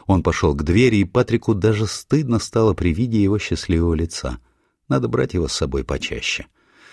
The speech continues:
"Захвати отчёт", крикнул он вслед коллеге. "Лучше будет, если ты тоже прочитаешь, на случай, если я что-то упустил".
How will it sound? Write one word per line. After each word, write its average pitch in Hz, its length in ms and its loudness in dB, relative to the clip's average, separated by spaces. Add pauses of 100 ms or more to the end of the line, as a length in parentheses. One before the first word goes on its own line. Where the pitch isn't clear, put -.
(200)
"Захвати 131 460 2
отчёт", 120 520 2 (260)
крикнул 82 440 0
он 73 160 -2
вслед 92 400 0 (100)
коллеге. 69 560 0 (500)
"Лучше 117 320 4
будет, 113 340 2
если 101 220 2
ты 101 120 -2
тоже 80 280 2
прочитаешь, - 720 -4
на 95 180 2
случай, - 340 2
если 82 280 0
я 87 200 2
что-то 82 340 0
упустил". 71 560 -2